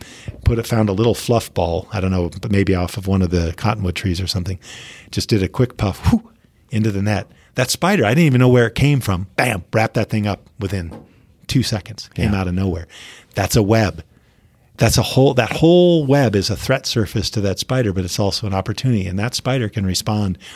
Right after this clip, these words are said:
Speaker 1: wherever it goes 'cause the whole web reverberates when we have it in there. So we will build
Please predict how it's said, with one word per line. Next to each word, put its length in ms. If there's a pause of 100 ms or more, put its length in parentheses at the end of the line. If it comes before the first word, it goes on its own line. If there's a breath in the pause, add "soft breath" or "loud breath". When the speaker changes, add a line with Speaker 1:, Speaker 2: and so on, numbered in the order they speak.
(120 loud breath)
Speaker 1:
wherever 260
it 60
goes 240
'cause 220
the 80
whole 400
web 280
reverberates 800 (420 loud breath)
when 140
we 60
have 180
it 80
in 100
there. 100
So 200
we 200
will 200
build 460